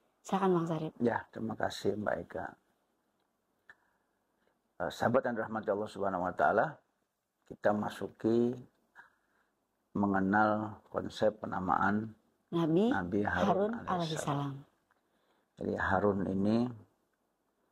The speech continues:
Speaker 2: disebut dalam Quran sebanyak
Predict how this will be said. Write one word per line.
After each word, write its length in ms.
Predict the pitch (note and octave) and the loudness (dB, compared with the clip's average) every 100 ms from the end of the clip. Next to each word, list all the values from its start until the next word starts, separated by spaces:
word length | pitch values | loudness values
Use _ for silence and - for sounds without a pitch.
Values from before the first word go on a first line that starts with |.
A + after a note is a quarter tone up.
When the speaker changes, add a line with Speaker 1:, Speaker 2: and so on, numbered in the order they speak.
| _ _ _ - | _ _ _ -6
Speaker 2:
disebut 560 | G#2+ - F#2 F2+ G#2+ - _ _ - | -4 -2 -2 0 -2 -2 _ _ -4
dalam 380 | G2+ F#2 G2 | 0 2 0
Quran 500 | - G2+ - G#2+ A2 | -2 -2 2 2 0
sebanyak 540 | G2+ F#2+ F#2+ F#2 F#2+ | -6 -6 -4 -2 -2